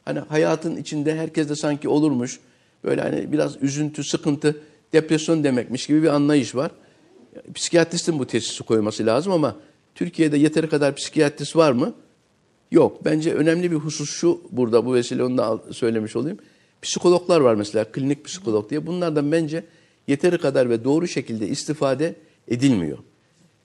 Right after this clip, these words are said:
Biz tıp eğitiminden kendimi düşünüyorum ben. Biz, e, psikiyatri dersleri işte olurdu amfilerde.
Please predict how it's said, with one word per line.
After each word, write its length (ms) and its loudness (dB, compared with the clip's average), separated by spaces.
Biz 180 -4
tıp 180 -2
eğitiminden 480 -2
kendimi 380 2
düşünüyorum 520 -2
ben. 220 -4
Biz, 180 -10
e, 220 -6
psikiyatri 540 -4
dersleri 460 0
işte 180 -12
olurdu 340 0
amfilerde. 640 -2